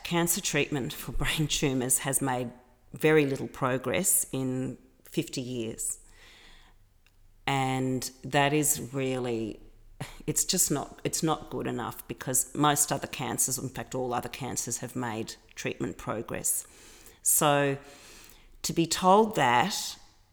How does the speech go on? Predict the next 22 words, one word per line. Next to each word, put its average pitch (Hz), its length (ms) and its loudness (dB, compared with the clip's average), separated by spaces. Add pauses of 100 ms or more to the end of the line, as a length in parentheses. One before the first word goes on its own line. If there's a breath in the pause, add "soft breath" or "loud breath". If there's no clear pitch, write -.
(260)
I, 156 200 4
I 175 40 4
think 208 260 2
he, - 320 0
o-, 143 180 -2
obviously, 143 560 0 (280 loud breath)
w-, 135 220 -10 (240)
when 147 300 2
things 135 240 -2
started 127 360 -2
to 135 120 -6
unravel 127 400 -4
for - 160 -8
him, 120 460 -6
it 139 200 -2
was 139 160 0
pretty 123 460 -6
diabolical, 110 1000 -8
and 120 460 -6 (760 loud breath)
he 156 240 0
started 123 540 0 (100)
to 120 480 -2